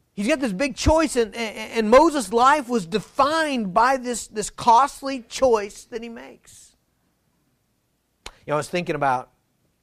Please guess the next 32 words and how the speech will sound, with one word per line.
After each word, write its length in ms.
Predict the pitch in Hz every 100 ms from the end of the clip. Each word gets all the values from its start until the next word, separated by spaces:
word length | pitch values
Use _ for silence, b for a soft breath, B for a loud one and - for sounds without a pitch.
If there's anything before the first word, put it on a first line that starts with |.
| _ _ _ _ _ _ - -
the 100 | 107
hundreds 460 | - 185 175 143
of 100 | 131
choices 480 | - 160 156 147 123
you 60 | 123
make 260 | 131 127
each 180 | 127 101
day. 300 | 113 104 - b b
Most 220 | 208 269 277
of 120 | 240
them 80 | 175
are 80 |
small, 720 | 147 151 143 151 165 190 190 _ _ _ _ _ _
but, 80 | 175
you 60 | 214
know, 80 |
I 80 | 202
think, 240 | 196 196 -
I 60 | 180
think 220 | 208 175 _ _ _ _ _ _
all 200 | 165 196
the 80 | 180
small 360 | - 160 170 190
choices 600 | 156 135 - 117 - _ _ _ _ -
kinda 180 | 151 117
culminate 480 | - 156 143 131
in 140 | 120 117
some 160 | 113
big 180 | 110 135
ones, 220 | 117 110
don't 180 | 113 117
they? 160 | 139